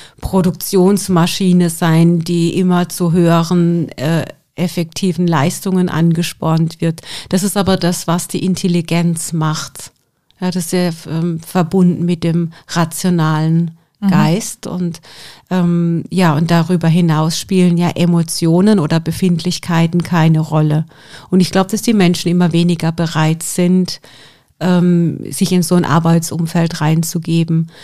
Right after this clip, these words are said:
Speaker 1: Aber auch, ähm, wir als Kunden, ähm, sind vielleicht auch immer weniger bereit zu akzeptieren, dass in anderen Teilen der Welt,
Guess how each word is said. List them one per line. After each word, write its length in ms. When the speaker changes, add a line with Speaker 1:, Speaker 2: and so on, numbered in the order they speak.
Speaker 1:
Aber 360
auch, 540
ähm, 640
wir 420
als 300
Kunden, 800
ähm, 320
sind 300
vielleicht 480
auch 100
immer 320
weniger 460
bereit 560
zu 160
akzeptieren, 720
dass 160
in 160
anderen 480
Teilen 460
der 180
Welt, 520